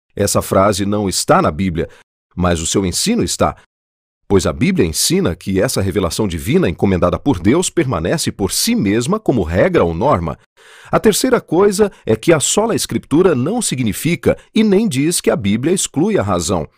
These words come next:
ou que não requer nenhum tipo de interpretação, ou inclusive que a interpretação particular da Bíblia é a compreensão correta da mesma. E finalmente, a quarta coisa que a sola escritura não significa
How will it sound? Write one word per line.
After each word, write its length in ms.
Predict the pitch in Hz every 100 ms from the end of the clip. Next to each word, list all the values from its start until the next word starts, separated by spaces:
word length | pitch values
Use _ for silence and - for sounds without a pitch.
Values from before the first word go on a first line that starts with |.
| -
ou 240 | 104 143
que 160 | - 95
não 180 | 101
requer 360 | 135 98 - 117
nenhum 240 | 95 113
tipo 420 | 113 - 196 226 104
de 120 | 87
interpretação, 840 | - 90 - 104 87 - 139 117 -
ou 200 | - 196
inclusive 640 | 196 226 226 117 120 127 156
que 100 | -
a 80 | 104
interpretação 760 | 160 - 95 113 113 85 - 185
particular 840 | - 90 - - 98 85 127 113 -
da 100 | 87
Bíblia 460 | 78 117 170 90 - -
é 100 | 95
a 60 | 92
compreensão 640 | 127 127 110 87 - 208
correta 500 | 233 87 95 117 101
da 100 | 85
mesma. 440 | 85 98 85 85 67 -
E 60 |
finalmente, 680 | 104 151 123 85 139 160 -
a 60 | 82
quarta 340 | 123 123 101
coisa 440 | - 123 135 101
que 120 | 90 104
a 60 |
sola 280 | - 127 120
escritura 500 | - 117 - 123 120
não 280 | 104 127 165
significa 720 | - 104 98 - 127 - 127